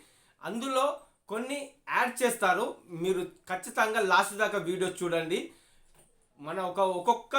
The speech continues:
నియోజకవర్గానికి సంబంధించి మూడు వేల ఐదు వందల ఇండ్ల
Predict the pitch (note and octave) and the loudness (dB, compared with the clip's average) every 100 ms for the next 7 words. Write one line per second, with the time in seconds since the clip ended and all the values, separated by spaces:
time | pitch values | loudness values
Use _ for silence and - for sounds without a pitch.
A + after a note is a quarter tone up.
0 | C4 G#3+ G#3+ A#3 A#3 A#3 G#3 F#3+ G#3 G#3 | 2 4 4 4 6 6 6 4 2 2
1 | - G#3+ - - G3+ G#3 F#3+ - G#3 F#3 | -2 -2 2 2 2 2 0 0 -2 0
2 | F3 A3 G#3 G#3 G3+ F#3+ D3 F3 G3 F#3+ | 0 2 2 4 4 4 2 0 2 2
3 | F#3 F#3 E3 E3+ | 2 2 2 2